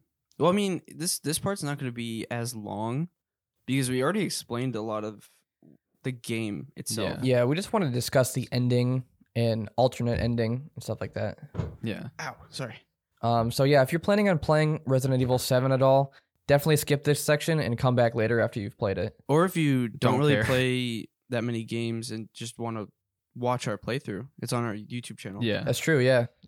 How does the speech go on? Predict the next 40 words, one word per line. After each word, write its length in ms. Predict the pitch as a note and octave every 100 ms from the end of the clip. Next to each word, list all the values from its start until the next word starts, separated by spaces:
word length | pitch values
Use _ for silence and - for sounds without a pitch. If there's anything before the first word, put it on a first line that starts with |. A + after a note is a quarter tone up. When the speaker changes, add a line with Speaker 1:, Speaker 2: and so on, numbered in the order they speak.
| -
Speaker 3:
It 60 | B2+
was 160 | B2+
Speaker 2:
Yeah. 80 | D3
Speaker 3:
an 40 | C#3+
eight-hour 340 | D3 C#3+ C3
stream, 400 | A2+ - A#2 G#2+ A#2+
so 300 | G#2+ A#2+ - _ _ _ _ _ _
the 60 | -
first 200 | F#3+ -
half 160 | C#3
hour 200 | C3 B2+
was 140 | A#2 -
set 200 | A#2+ A2+
up, 200 | G#2+ -
but 160 | G2+ - _ _ A2+
it 160 | A#2+
took 120 | -
us 120 | D3 B2
about 180 | A2+ -
eight 120 | B2
hours 260 | A2+ G2+ -
to 80 | C3
beat 160 | G#2
the 60 | -
game. 280 | G2+ F#2+ - -
Speaker 2:
Yeah. 260 | G#2+ D2+ B2 _ _ _ _ _ _ _ _ _ _ A#2+
Speaker 3:
Um, 360 | A#2 G#2 A2 _ _ _ _ _ _ -
so 160 | C3+
that 180 | C3 A#2+
ending, 260 | C3 A2+ G#2+
though. 220 | G#2 B2+
Speaker 2:
Yeah. 500 | D#3 A2+ - G#2+ G#2+ G#2+
Speaker 3:
<laughs> 60 | - _ _ B2+
Speaker 2:
Um, 640 | B2 B2+ B2 B2 B2 A#2 _ _ _ _ _ _ _ _ _ _ _ _ -
Speaker 3:
We 240 | D3 D3+
ended 180 | E3 F#3+
up 140 | D3+
choosing 560 | - E3 D#3+ C3+ B2 B2
to 140 | -
save 600 | A#2 - C3+ B2 A#2 -